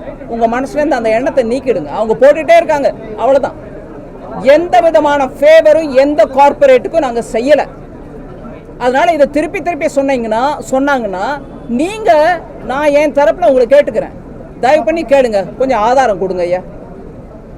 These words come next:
ஏதோ ஒரு ப்ரூஃப் கொடுங்க, அவங்கள போய் நாங்க கேட்குறோம், நீங்க கேளுங்க. எந்த விதத்துல எந்த கார்ப்பரேட்டுக்கு கொடுத்துருக்கு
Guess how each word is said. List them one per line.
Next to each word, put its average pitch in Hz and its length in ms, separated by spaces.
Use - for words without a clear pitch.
ஏதோ 330 220
ஒரு 285 160
ப்ரூஃப் 330 340
கொடுங்க, 302 240
அவங்கள 339 300
போய் 370 140
நாங்க 269 180
கேட்குறோம், 311 360
நீங்க 240 220
கேளுங்க. 269 260
எந்த 415 220
விதத்துல 339 460
எந்த 349 160
கார்ப்பரேட்டுக்கு 285 600
கொடுத்துருக்கு 247 480